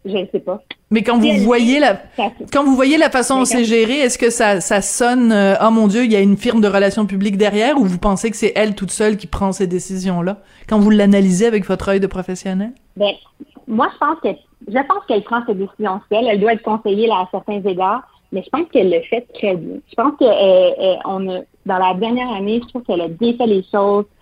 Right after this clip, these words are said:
Speaker 1: Elle regagne la confiance de son public. Sa base est encore là aussi. Elle a encore beaucoup de followers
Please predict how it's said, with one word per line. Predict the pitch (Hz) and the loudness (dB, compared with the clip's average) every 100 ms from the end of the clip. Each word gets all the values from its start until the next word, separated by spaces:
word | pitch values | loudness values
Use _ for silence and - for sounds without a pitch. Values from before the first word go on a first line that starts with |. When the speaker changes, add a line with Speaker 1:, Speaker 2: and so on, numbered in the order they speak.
| _ - | _ -4
Speaker 1:
Elle | 180 | -4
regagne | 165 208 226 | 0 0 2
la | 220 202 | 0 -2
confiance | 196 180 208 196 190 | -4 -6 -4 -4 -2
de | 190 - | -2 -2
son | 180 | -8
public. | - 196 190 208 - | -8 -8 0 0 2
Sa | 160 | -2
base | 165 202 277 | 0 0 2
est | 254 220 | 0 -2
encore | 196 196 190 | -6 -4 -2
là | 226 | -2
aussi. | 233 | -2
Elle | 269 | -4
a | 180 | -4
encore | 160 196 | -4 -6
beaucoup | 190 - | -6 -8
de | 285 - | -8 -6
followers | 208 190 202 240 | -4 -4 -4 -4